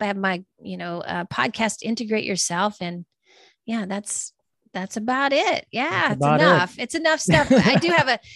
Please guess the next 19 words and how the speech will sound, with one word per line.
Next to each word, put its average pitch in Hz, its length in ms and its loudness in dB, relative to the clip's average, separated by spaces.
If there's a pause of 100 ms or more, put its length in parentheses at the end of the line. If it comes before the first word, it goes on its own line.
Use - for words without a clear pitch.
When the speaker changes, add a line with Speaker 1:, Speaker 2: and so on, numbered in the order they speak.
(220)
Speaker 1:
I 240 60 -4
do 311 240 -4
have 285 240 -2
an 254 180 -2
audiobook 208 640 -2
that 185 200 -6
is, 196 240 -6
should 240 200 -4
be 220 100 -6
coming 185 420 -4
out, 165 360 0 (120)
uh, 165 280 -8
this 190 280 -4
month 156 480 -4
in, 156 200 -6
in 165 220 -10
June. 160 380 -10
So, 160 460 -8 (340)
um, 165 540 -10